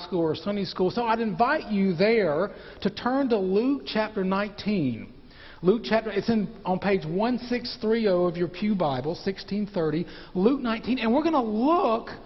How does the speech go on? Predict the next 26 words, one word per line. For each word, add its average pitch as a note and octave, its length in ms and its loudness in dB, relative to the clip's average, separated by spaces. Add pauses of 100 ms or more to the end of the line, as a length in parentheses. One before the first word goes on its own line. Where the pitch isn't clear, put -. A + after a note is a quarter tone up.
(320)
at G#3+ 160 -2
this A#3 180 2
wee A3 260 4
little C4 260 2
man A3 460 2
called G3 320 0
Zacchaeus, F3+ 800 0 (240)
whom A3 240 4
Jesus, G#3+ 880 2 (360)
right A#3 360 2
before C4 360 0
he A#3 80 2
goes A#3 360 2
into B3 360 2
Jerusalem, F#3+ 920 0 (640)
has F#3 200 -2
an F#3+ 80 -4
encounter F3 460 -2
with. G2+ 300 -6 (520)
So, D3+ 480 0 (280)
Luke F3+ 480 0
nineteen, F3 760 -2
verses D3+ 440 -4
one E3 240 -4
through F3 160 -4
ten, C3+ 440 -6